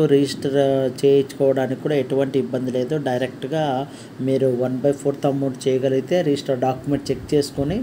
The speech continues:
మీరు ల్యాండ్ తీసుకోవచ్చు. ల్యాండ్ క్లియర్ టైటిల్గానే ఉంది. ఇది హైవేకి, బెంగళూరు to హైదరాబాద్ హైవేకి ఒక థర్టీ ఫైవ్ కిలోమీటర్ డిస్టెన్స్ రావచ్చు approximately. ఇది నంద్యాలకు కూడా approximately ఎయిటీ to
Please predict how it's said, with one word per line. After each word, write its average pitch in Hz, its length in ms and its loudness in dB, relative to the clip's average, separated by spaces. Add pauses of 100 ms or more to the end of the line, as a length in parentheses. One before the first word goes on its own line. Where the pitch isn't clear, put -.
మీరు 143 180 2 (540)
ల్యాండ్ 143 380 4
తీసుకోవచ్చు. 139 640 0 (640)
ల్యాండ్ 143 260 4 (120)
క్లియర్ 143 320 6
టైటిల్గానే 135 520 0 (100)
ఉంది. 170 200 2 (540)
ఇది 143 200 4 (280)
హైవేకి, 151 600 2 (220)
బెంగళూరు 139 500 -2
to 160 140 0
హైదరాబాద్ 139 520 2
హైవేకి 139 340 2
ఒక 147 80 -6 (100)
థర్టీ 127 320 -2
ఫైవ్ 131 180 -2
కిలోమీటర్ 131 520 -4
డిస్టెన్స్ 123 420 -6
రావచ్చు 123 360 -2 (120)
approximately. 123 680 -4 (480)
ఇది 139 120 4 (100)
నంద్యాలకు 147 560 0
కూడా 151 240 2
approximately 143 580 -2 (100)
ఎయిటీ 131 220 0 (120)
to 147 60 0